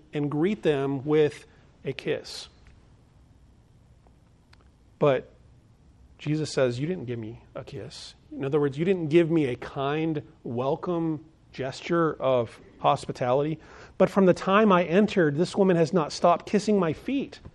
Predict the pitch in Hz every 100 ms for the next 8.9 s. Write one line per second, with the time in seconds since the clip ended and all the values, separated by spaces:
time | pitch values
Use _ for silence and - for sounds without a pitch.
0 | _ _ - _ _ _ _ _ _ _
1 | _ - _ _ - 254 294 202 208 196
2 | 175 - - 202 214 196 185 208 190 165
3 | - 208 - 185 151 254 247 175 240 294
4 | 233 185 - 208 196 185 147 - 254 294
5 | - - _ _ _ _ - _ _ _
6 | _ _ _ _ _ _ _ _ _ _
7 | _ _ - 160 240 208 - 185 - 156
8 | 175 214 175 170 151 117 139 147 202